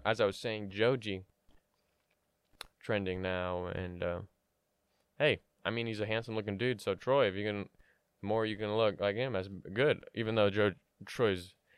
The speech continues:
handsome in his own right. Um, but Joji, you know, <sighs> he's got a very controversial past. And, um, hey,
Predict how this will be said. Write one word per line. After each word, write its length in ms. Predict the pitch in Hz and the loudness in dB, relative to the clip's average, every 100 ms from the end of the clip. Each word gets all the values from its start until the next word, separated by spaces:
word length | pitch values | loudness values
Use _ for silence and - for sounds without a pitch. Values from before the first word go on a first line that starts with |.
| _ _ | _ _
handsome 320 | - 117 110 104 | -6 -4 -4 -4
in 80 | |
his 120 | 98 101 | -2 -2
own 180 | 104 | -2
right. 500 | 92 95 90 - - - _ _ _ _ _ _ - _ _ _ _ _ _ - _ _ _ _ - | 0 2 0 -2 -20 -20 _ _ _ _ _ _ -20 _ _ _ _ _ _ -20 _ _ _ _ 4
Um, 520 | 131 139 127 110 107 - - - _ - | 8 10 8 6 0 -10 -18 -20 _ -12
but 460 | 117 139 147 139 - _ 131 | 2 8 10 10 4 _ -14
Joji, 840 | 107 120 190 285 208 143 139 143 - _ | 0 8 10 10 6 2 4 2 -2 _
you 180 | 143 190 | -2 4
know, 320 | 202 170 160 - _ _ _ _ _ _ - | 6 6 6 0 _ _ _ _ _ _ -10
<sighs> 200 | 160 - | -10 -10
he's 180 | 156 147 | -8 -2
got 120 | 190 | 0
a 40 | |
very 280 | 139 139 131 | 2 4 4
controversial 840 | - - 127 139 131 120 117 117 90 | 0 0 2 0 0 2 2 0 -4
past. 800 | - 160 165 95 - - - - _ _ _ _ _ _ _ _ _ _ _ _ _ _ _ _ _ _ | -4 -2 0 -2 -6 -12 -14 -16 _ _ _ _ _ _ _ _ _ _ _ _ _ _ _ _ _ _
And, 440 | 107 123 123 123 120 | -2 0 2 0 2
um, 720 | 120 117 117 113 113 113 113 | 4 4 4 4 4 2 0
hey, 320 | 120 127 95 | 2 2 2